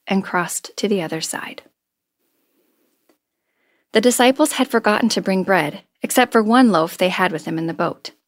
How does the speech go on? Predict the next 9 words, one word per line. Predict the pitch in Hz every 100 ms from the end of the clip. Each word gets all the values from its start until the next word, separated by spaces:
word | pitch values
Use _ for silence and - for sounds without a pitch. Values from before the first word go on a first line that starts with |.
| _ _ _ _ _ _ _ _ _ -
"Be | 220
careful," | - 262 262 147 143 - _ _ -
Jesus | 180 180 175 -
warned | 160 156
them. | 165 175 180 _ _ _ _ _ _ _ -
"Watch | 240 262 -
out | 233 -
for | - 202
the | 196